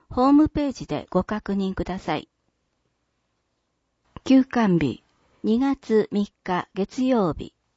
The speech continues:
十日月曜日。十二日水曜日。十七日月曜日。二十五日火曜日。問い合わせ先、レザンホール。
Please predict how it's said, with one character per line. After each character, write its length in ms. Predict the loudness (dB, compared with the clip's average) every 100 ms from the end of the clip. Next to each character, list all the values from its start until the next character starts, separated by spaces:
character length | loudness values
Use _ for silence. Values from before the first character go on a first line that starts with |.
| _ _ _ _ _ _
十 200 | 2 2 -2
日 240 | -4 -4 -4
月 320 | -4 -4 -2
曜 300 | 0 0 -2
日。 180 | -8 -16 _ _ _ _ _ _ _ 2
十 220 | 6 8
二 180 | 8 6
日 500 | 2 0 -4 -4 -4
水 300 | 0 2 2
曜 240 | 0 -2
日。 220 | -6 -12 -16 _ _ _ _ _ _ _ 0
十 240 | 2 2
七 280 | 0 -2 2
日 480 | 2 0 -4 -6 -4
月 280 | -6 -4 -2
曜 300 | -2 -2 -4
日。 220 | -8 -14 _ _ _ _ _ _ _ 2
二 140 | 4 4
十 260 | 2 0
五 160 | 2 2
日 440 | 2 -2 -6 -8 -4
火 160 | -2
曜 300 | 0 0 -4
日。 200 | -6 -14 _ _ _ _ _ _ _ _ _ _ _ _ _ _ _ _
問 240 | 2 4 4
い 60 |
合 80 | 2
わ 100 | 0
せ 160 | -2 -4
先、 460 | -6 -2 -2 -2 _ _ _ _ _ _
レ 140 | 0 4
ザ 200 | 6 6
ン 60 |
ホ 260 | 4 -2 -2
ー 40 |
ル。 160 | -6